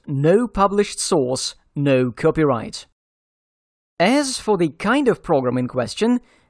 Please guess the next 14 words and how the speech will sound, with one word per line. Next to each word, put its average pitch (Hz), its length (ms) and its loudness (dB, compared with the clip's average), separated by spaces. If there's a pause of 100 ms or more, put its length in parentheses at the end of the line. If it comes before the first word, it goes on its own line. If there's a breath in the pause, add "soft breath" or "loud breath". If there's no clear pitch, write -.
(140 soft breath)
Apple 269 320 0
was 269 140 -4
trying 202 280 0
to 226 100 -2
protect 156 540 0 (120)
the 165 340 0
Apple 143 400 -2
two 120 340 -4
bios. 135 800 -2 (480)
bios, 151 680 0 (140)
Basic 156 500 0
Input 139 340 -4
Output 135 360 -2
System, 175 440 -2